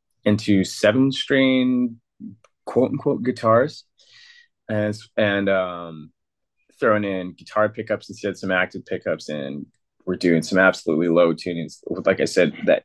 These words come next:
that bottom note on a piano, they were playing that distorted, um, as their lowest note on their, uh, on those guitars, which can handle it because they're thirty-four inch scales. Um, and, uh,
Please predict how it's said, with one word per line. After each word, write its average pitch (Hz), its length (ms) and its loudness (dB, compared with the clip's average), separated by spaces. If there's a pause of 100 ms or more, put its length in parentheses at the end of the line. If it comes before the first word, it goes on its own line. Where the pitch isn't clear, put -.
(200)
that - 220 0
bottom 101 300 4
note 110 260 0
on 104 80 -8
a 95 40 -10
piano, 117 420 -4
they 98 140 -2
were 92 200 -4 (120)
playing 78 300 -8
that 78 280 -2
distorted, 80 600 -16 (100)
um, 76 360 -12 (540)
as 87 200 -2
their 92 100 0
lowest 87 380 0
note 87 300 -2 (200)
on 92 160 0
their, 90 300 -2
uh, - 380 -4 (760)
on 131 160 6
those 107 300 4
guitars, 90 420 4
which 110 180 4
can 113 100 -2
handle 120 380 4
it 80 120 -8
because 90 200 -14
they're 90 200 -10
thirty-four 87 440 -10
inch 78 100 -14
scales. 82 420 -8 (600)
Um, 87 560 -4 (760)
and, 98 220 -4
uh, 90 400 8